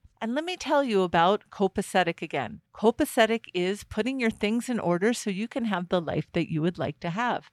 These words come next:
We have, and we've had every year for at least a decade, a joke of the day calendar. And it is in our kitchen. And every day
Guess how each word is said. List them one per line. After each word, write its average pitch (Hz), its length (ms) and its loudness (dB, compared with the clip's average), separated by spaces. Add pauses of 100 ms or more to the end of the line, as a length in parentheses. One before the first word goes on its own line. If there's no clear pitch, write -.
(140)
We 254 240 0
have, 190 560 0
and 190 160 2
we've 196 160 0
had 190 400 0
every 220 300 2
year 202 300 2
for 160 580 0 (120)
at 165 240 -10
least 254 380 -6
a 190 40 4
decade, 170 640 -2 (180)
a 170 120 2 (120)
joke 202 440 8 (120)
of 180 280 4
the 190 100 6
day 170 300 4
calendar. 151 720 0 (100)
And 185 220 0
it 277 120 4
is 285 160 2
in 202 260 4
our 214 120 6
kitchen. - 580 -2 (120)
And 185 260 2
every 254 400 4
day 220 480 2